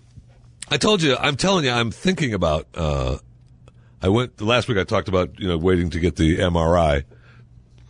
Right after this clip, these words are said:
for my shoulder 'cause it was tough to get into the tube. Because, uh, when the tube is right here in front of your face like this and you have to wait, and I can't breathe and it's too close, pull me out! Uh, so I have to wait for the open one, which doesn't happen until,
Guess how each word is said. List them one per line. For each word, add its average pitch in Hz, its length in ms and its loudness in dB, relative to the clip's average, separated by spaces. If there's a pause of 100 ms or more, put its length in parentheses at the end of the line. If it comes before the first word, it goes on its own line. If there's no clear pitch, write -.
(140)
for 101 140 -8
my 92 100 0
shoulder 85 380 2
'cause 76 200 0
it 78 60 0
was 76 220 -2
tough 95 220 0
to 85 80 -2
get 85 180 2
into 90 240 0
the 78 80 0
tube. 78 420 0 (1040)
Because, 87 440 0
uh, 76 180 -4
when 76 220 -12
the 78 80 -10
tube - 260 -6
is 71 100 -6
right 82 240 0
here 95 140 2
in 90 80 0
front 95 160 2
of 87 60 0
your 85 100 0
face 95 320 0
like 85 180 0
this 95 240 0
and 82 120 -4
you 87 80 0
have 92 100 2
to 90 60 2
wait, 104 240 2 (420)
and 120 100 2
I 131 120 2
can't 190 280 0
breathe 233 300 2
and 214 100 4
it's 208 120 0
too 240 180 4
close, 240 320 2
pull 262 220 0
me 254 100 2
out! 262 380 2 (720)
Uh, 95 220 -6
so 101 180 0
I 92 60 4
have 90 100 2
to 87 100 -2
wait 90 160 2
for 95 80 -6
the 78 140 0
open 90 280 -2
one, 92 200 -2
which 82 180 -2
doesn't 78 300 0
happen 80 260 -2
until, 76 720 -2